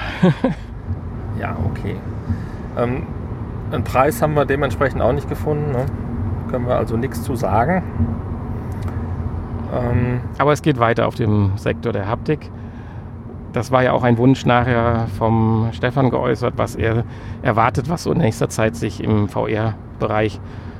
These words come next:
Speaker 1: für die Immersion von Spielen tun muss.
Speaker 2: Ja, aber wa-, was ich ja überhaupt nicht verstehe, ist, dass es, dass es nicht mittlerweile, wo doch Beat Saber so erfolgreich ist, äh,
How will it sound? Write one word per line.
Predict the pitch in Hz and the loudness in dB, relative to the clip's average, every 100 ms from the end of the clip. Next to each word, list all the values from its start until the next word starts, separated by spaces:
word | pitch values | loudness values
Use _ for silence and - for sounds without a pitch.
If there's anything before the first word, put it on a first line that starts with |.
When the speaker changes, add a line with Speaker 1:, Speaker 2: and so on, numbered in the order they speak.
| - | -6
Speaker 1:
für | - 135 | 0 2
die | 175 | 4
Immersion | 127 113 110 120 | 6 6 4 4
von | 123 - | 2 0
Spielen | - 113 107 | 2 2 2
tun | - 110 | 2 2
muss. | 92 87 - - - - - - - - - | 2 0 -6 -6 -6 -6 -6 -8 -8 -4 -2
Speaker 2:
Ja, | 110 - - - - - | -2 -4 -2 -2 -4 -4
aber | 107 117 120 - - - - - | -2 0 0 -2 -6 -8 -6 -4
wa-, | 135 117 | -2 0
was | 131 185 | -2 0
ich | - | 0
ja | 117 | 2
überhaupt | 101 151 - | 2 0 -2
nicht | 208 | -4
verstehe, | - 170 - 123 156 | -2 -2 -2 2 4
ist, | 156 135 - | 2 -2 -4
dass | 131 143 | -4 -4
es, | - - - | -6 -6 -4
dass | 127 - | -2 -2
es | - | -4
nicht | 131 - | -4 -4
mittlerweile, | 127 127 107 104 120 165 180 - - - - - - - | -2 2 4 4 4 4 2 -2 -8 -10 -8 -8 -6 -4
wo | 123 | -2
doch | 113 | -2
Beat | - 156 175 | -2 -4 0
Saber | 190 170 135 | 2 4 4
so | 131 | 2
erfolgreich | 170 156 - 127 - 139 - | 0 2 2 2 2 0 0
ist, | 131 - 113 - - | -4 -4 -6 -6 -6
äh, | 131 117 117 | -4 -2 -4